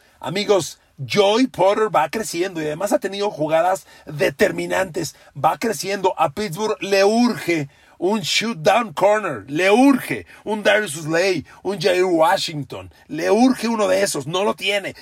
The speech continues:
Esta es una gran noticia, porque un corner así, más T J Watt, más Alex Highsmith, consolida. Pero amigos, cerremos el podcast.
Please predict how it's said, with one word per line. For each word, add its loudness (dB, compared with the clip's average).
Esta -6
es -4
una -4
gran 2
noticia, -6
porque -6
un -4
corner 2
así, -2
más -8
T -8
J 0
Watt, 0
más -6
Alex 0
Highsmith, -4
consolida. -6
Pero -2
amigos, -2
cerremos 0
el -6
podcast. -10